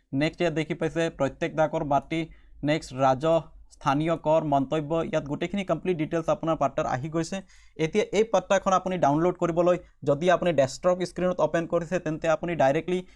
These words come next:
এই অপশ্যনটোত ক্লিক কৰি আপুনি প্ৰিণ্ট অপশ্যনটোত ক্লিক কৰিব। প্ৰিণ্ট অপশ্যনটোত ক্লিক কৰাৰ লগে লগে এনেকুৱা এটা পেজ অপেন হৈ যাব। এইদৰে পেজ অপেন হৈ যাব আ-, আৰু আপুনি এই ছেভ বাটনটোত ক্লিক কৰি এই পাট্টাখন আপুনি আপোনাৰ ডেস্কটপত ছেভ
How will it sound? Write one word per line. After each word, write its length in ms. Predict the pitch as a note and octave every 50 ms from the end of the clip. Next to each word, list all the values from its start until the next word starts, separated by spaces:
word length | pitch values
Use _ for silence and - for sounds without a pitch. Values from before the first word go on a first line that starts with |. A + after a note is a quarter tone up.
| - - -
এই 260 | - E3+ F#3 F#3 F3+ -
অপশ্যনটোত 380 | D#3+ D#3+ - - E3 E3+ E3 - -
ক্লিক 260 | F3 E3+ E3 E3+ F3
কৰি 140 | E3+ E3+ E3+
আপুনি 240 | D#3 D3+ E3 E3
প্ৰিণ্ট 260 | D#3+ E3 D#3+ E3 E3 E3+
অপশ্যনটোত 420 | E3 - - E3+ D#3+ E3+ - -
ক্লিক 260 | - D#3 D#3 - - F3
কৰিব। 220 | E3 D#3+ E3+ F3
প্ৰিণ্ট 340 | F3 - D#3 D3+ D#3+ E3 -
অপশ্যনটোত 440 | - D3+ - - E3+ E3 E3 - -
ক্লিক 240 | - D#3+ D#3+ -
কৰাৰ 140 | E3+ D#3+ E3
লগে 220 | E3 D#3+ D#3 D3 E3
লগে 180 | E3 D#3 E3+
এনেকুৱা 380 | - C#3+ C#3+ D3+ D3 E3 E3 D#3+
এটা 200 | D#3 E3+ E3 D#3 - - - _ - - - -
পেজ 340 | D#3 D#3 E3+ E3+ - - - - _ _ _ _ - _ _ _ _ _ - - -
অপেন 280 | D#3 D3+ D3 - F3+ E3+
হৈ 180 | D3 F3+ F3+ E3+
যাব। 180 | F3 E3 D#3 E3+ E3+ E3+ - - - - - -
এইদৰে 280 | C#3+ D3+ D3 E3 D#3+
পেজ 240 | D#3+ - E3+ E3 -
অপেন 240 | C#3+ C#3 E3+ E3+ E3+
হৈ 160 | D#3 F3 E3+
যাব 160 | E3+ E3+ E3
আ-, 400 | E3+ D3+ - - - C#3+ - - -
আৰু 180 | D3+ D#3 E3+
আপুনি 320 | D#3+ D3+ D3+ - E3+ E3 - -
এই 140 | E3 E3+ E3
ছেভ 320 | - - - F#3+ G3 F#3
বাটনটোত 420 | E3 F3 E3+ E3+ E3 E3 E3+ D#3+ -
ক্লিক 240 | D#3+ E3 E3 E3 -
কৰি 220 | E3+ F3 G#3+ A#3+ - - - _ - _ -
এই 120 | D#3+ E3 E3
পাট্টাখন 400 | E3 D#3+ D#3 - D#3+ D#3 - E3
আপুনি 280 | D#3 C#3+ - D#3+ E3
আপোনাৰ 260 | D#3 D3+ - D#3 D#3
ডেস্কটপত 400 | C#3+ C#3+ C3+ - - D#3+ D#3 F#3
ছেভ 220 | F#3 - - D3